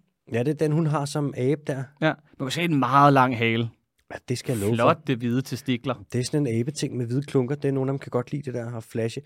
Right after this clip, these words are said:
Speaker 2: Ja.
Speaker 1: Nå, du, den var god. Den var virkelig svær. Den kender jeg faktisk ikke, den der. Jeg vidste ikke, hvad den hed.
Speaker 2: Gør du ikke det?
Speaker 1: Nej.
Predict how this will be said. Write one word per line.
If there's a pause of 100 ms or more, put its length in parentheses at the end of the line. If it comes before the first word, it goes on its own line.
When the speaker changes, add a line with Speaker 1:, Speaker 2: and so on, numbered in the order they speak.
Speaker 2:
Ja. (220)
Speaker 1:
Nå, (100)
du, (100)
den
var
god.
Den
var
virkelig
svær.
Den
kender
jeg
faktisk
ikke,
den
der.
Jeg
vidste
ikke,
hvad
den
hed. (120)
Speaker 2:
Gør
du
ikke
det?
Speaker 1:
Nej.